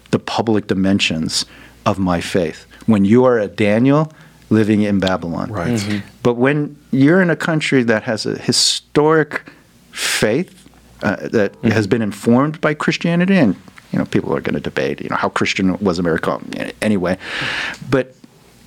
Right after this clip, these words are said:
Speaker 1: when you at least have a sense of being in the majority of faith, uh, as a Christian, Judeo-Christian tradition, there are certain things you don't have to worry about.
Speaker 3: Mm-hmm.
Speaker 1: In an increasingly polaristic,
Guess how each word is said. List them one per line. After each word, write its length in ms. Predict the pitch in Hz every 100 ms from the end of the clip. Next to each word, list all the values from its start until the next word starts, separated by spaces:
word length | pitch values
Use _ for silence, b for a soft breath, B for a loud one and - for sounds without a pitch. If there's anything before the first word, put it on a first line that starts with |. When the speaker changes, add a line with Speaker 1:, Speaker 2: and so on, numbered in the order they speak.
| - -
Speaker 1:
when 360 | 147 143 180 220
you 180 | 233
at 160 | 180 151
least 400 | 160 190 196 - - _
have 320 | - - 135
a 60 | 113
sense 680 | - - - 151 98 87 -
of 520 | - 107 101 101 - - - 101
being 260 | 127 123 117
in 100 | 110
the 60 | 104
majority 640 | 95 - 101 90 92 90 - -
of 160 | 101
faith, 560 | - - 117 196 92 - B B B B -
uh, 180 | 92 101
as 180 | 92 87
a 60 | -
Christian, 560 | - 87 - 87 82 - - - -
Judeo-Christian 840 | - 92 90 87 - 87 95 -
tradition, 500 | - 98 87 - - B B B B B B B -
there 120 | 135 151
are 20 |
certain 240 | 196 185
things 220 | 170 185
you 60 | 151
don't 100 | 147
have 100 | 165
to 60 | 127
worry 320 | 101 135 175
about. 320 | 87 80 - -
Speaker 3:
Mm-hmm. 300 | 120 104 101 98 - - - - - 113
Speaker 1:
In 80 |
an 80 | 110
increasingly 640 | 113 - 135 - 135 117 104
polaristic, 760 | - 113 104 104 - - -